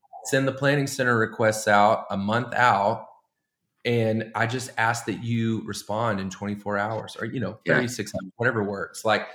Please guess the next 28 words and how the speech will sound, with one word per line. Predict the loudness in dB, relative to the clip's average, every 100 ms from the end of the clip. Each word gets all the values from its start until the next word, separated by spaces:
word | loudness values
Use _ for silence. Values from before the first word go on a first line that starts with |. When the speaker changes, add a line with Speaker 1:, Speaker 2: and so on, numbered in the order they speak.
| -8
Speaker 2:
Right. | 2
Speaker 1:
that | 4 6
way | 6 4
I | 2 -2
can |
know | 0 0
if | 0
you're | -2
in | 2
or | 4
out. | 4 4 2
And | -4
if | 0
you're | 4
out, | 4 2 -2
not | 2 4 4
a |
big | 2 -4 -6 _
deal. | 0 0 0 -4
We'll | -8
figure | -6 0
out | 0 0
another | -2 -2
week. | -2 -2 -6 -12 _ _ -20 _ 4
But | 6
it, | 6
Speaker 2:
Yeah. | 4
Speaker 1:
it | 2 -2